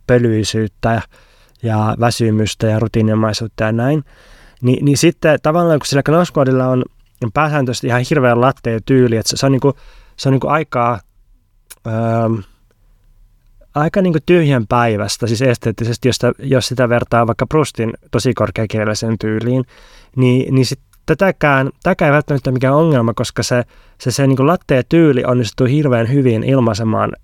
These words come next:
sen, että, et millaista se, se perhearki sit voi olla. Et, et se, se ei mitenkään niinku yritä estetisoida tai ylevöittää sitä, sitä perhearkea. Taaskin se niinku tyyli ja, ja tota muoto niinku ilmaisee sitä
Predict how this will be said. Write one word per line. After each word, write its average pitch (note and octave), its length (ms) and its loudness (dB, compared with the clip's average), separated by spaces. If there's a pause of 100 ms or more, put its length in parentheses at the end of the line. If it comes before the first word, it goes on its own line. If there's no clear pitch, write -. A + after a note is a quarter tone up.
sen, A#2 280 0
että, A2 360 -4 (160)
et A2 140 -6 (180)
millaista A#2 500 0
se, A#2 240 -2 (680)
se - 120 -8
perhearki A#2 600 0
sit A2 220 -4
voi A#2+ 200 2
olla. A#2+ 440 2 (400)
Et, G2+ 200 -8
et C3 160 -2
se, B2+ 160 0
se C#3 120 -2
ei C#3+ 60 2
mitenkään D#3+ 380 0
niinku C3 160 0
yritä C3+ 380 0
estetisoida B2 720 -2
tai B2 120 2
ylevöittää A2+ 600 0
sitä, - 300 -6
sitä A2+ 280 -2
perhearkea. A2 760 -2
Taaskin D3 340 -4
se A#2 140 -4
niinku A#2+ 280 0 (300)
tyyli D3 500 4
ja, A#2+ 300 0
ja A#2+ 220 0
tota A#2+ 320 0
muoto A#2+ 500 2 (460)
niinku G#2+ 320 -2
ilmaisee A2+ 640 0
sitä G#2+ 420 -2